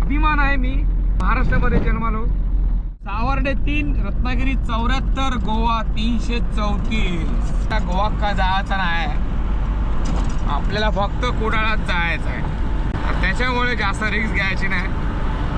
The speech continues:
जेवढा झेपते तेवढा चालवायची गाडी, त्याला गप्पा आराम करायचा. काय म्हणता भाऊ, जास्त डोक्याला शॉट द्यायचा नाही, अटॅक सुद्धा द्यायचा नाही. विषय गंभीर,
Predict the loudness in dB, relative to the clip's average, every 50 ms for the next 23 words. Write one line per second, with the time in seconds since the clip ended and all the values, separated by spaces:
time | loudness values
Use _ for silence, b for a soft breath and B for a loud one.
0 | -2 0 0 0 0 0 0 0 0 0 0 0 0 0 0 0 0 0 0 0
1 | 0 2 2 0 0 0 0 0 0 0 0 -2 -2 -2 -2 -2 -2 -2 -2 -2
2 | -2 -2 -2 -2 0 0 0 0 0 0 0 2 0 0 0 0 0 0 2 2
3 | 2 2 0 0 0 0 0 0 0 0 0 0 0 0 0 0 0 0 0 0
4 | 0 0 0 0 -2 -2 -2 -2 -4 -2 -2 -2 -2 0 0 0 0 0 0 0
5 | 0 0 0 0 0 2 2 2 2 2 0 -2 -2 -2 -2 0 0 0 0 0
6 | 0 0 0 0 0 0 -2 -2 -2 -2 0 0 0 0 0 0 0 0 2 2
7 | 0 0 0 0 0 0 0 0 0 0 0 0 0 0 0 0 0 0 0 -2
8 | -2 -2 0 2 2 2 2 2 0 0 0 0 0 2 0 0 0 -2 -2 -2
9 | 0 0 2 2 2 2 2 0 0 0 -2 -2 0 0 0 0 0 0 -2 -2
10 | -2 -2 -2 -2 -2 -2 -2 -2 -2 -2 -2 0 0 0 0 0 0 0 0 0
11 | 0 0 0 0 -2 -2 0 0 0 0 0 0 0 -2